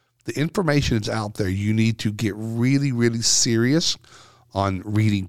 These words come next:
books, surrounding yourself with, uh, mentors, colleagues, and peers. Join masterminds. Do whatever you need to do. The answers are there. The, the recipe for the ingredients that you already have,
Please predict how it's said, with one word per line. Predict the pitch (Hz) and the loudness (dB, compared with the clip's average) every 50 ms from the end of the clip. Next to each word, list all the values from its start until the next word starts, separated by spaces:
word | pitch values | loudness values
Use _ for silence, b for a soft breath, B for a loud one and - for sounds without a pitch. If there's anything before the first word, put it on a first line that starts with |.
| _ - | _ 2
books, | - 143 147 - - - - - - - _ _ _ _ _ _ _ | 2 2 2 2 -2 -4 -4 -4 -6 -8 _ _ _ _ _ _ _
surrounding | - - - - 120 110 110 107 110 117 120 | -4 -2 -2 0 2 2 2 2 2 0 0
yourself | 117 117 - - - 117 110 107 110 - - | 0 0 0 0 2 2 2 2 2 -2 -2
with, | 123 117 104 98 98 - - _ _ _ _ _ _ _ - | 0 2 2 2 0 -2 -8 _ _ _ _ _ _ _ -12
uh, | - - - - - | -12 -12 -12 -12 -10
mentors, | - 107 135 151 - - 170 156 147 151 196 220 - - - - - - - - | -2 0 0 0 2 0 0 2 2 0 -2 -2 -6 -6 -8 -8 -16 -18 -10 -8
colleagues, | - - 123 123 139 139 143 160 156 131 127 | -6 -2 0 0 2 2 2 0 0 0 -2
and | 110 101 95 | -2 -2 -2
peers. | - 127 127 127 143 170 208 - - - b b b b b b b b 113 | -2 0 2 2 2 2 0 -2 -6 -14 b b b b b b b b -14
Join | - - 131 143 160 175 190 180 175 | -2 0 2 2 2 0 0 -2 -2
masterminds. | 160 151 170 190 - - - 127 113 107 92 85 80 73 64 - - - | 0 0 0 0 -2 -2 0 2 2 2 0 -2 -6 -10 -10 -10 -8 -4
Do | - 135 151 208 | 2 2 2 4
whatever | 226 220 214 214 185 | 4 2 2 2 0
you | 175 165 156 | 2 2 2
need | 147 147 135 | 4 4 2
to | 120 113 | 2 2
do. | 107 131 131 120 110 110 B B B B B B B B | 2 4 4 4 2 0 B B B B B B B B
The | - - _ | -20 -20 _
answers | - 123 151 190 277 - - 208 170 156 | -4 0 0 0 0 0 0 -2 0 2
are | 202 143 | 2 2
there. | 120 123 127 123 - - - - _ _ _ _ _ - B B B B B B B B B B | 2 2 0 0 0 -6 -12 -18 _ _ _ _ _ -20 B B B B B B B B B B
The, | 123 117 110 101 - _ - | 0 2 2 2 0 _ -4
the | 110 110 | -2 0
recipe | 104 107 120 123 151 190 240 - - - 180 - - 135 117 104 92 92 101 | 0 0 2 2 2 2 2 0 -2 -4 0 2 2 2 2 2 -2 -4 -6
for | 101 - 120 | -4 -2 2
the | 113 110 110 | 4 4 4
ingredients | 104 107 120 139 147 165 180 180 170 139 123 - | 2 0 -2 0 2 2 2 2 2 0 0 -2
that | - - - | -6 -6 -2
you | - 131 127 | 0 2 2
already | 127 127 120 110 | 2 2 0 0
have, | 104 117 110 110 120 147 185 - - | -2 0 0 2 2 2 0 -2 -6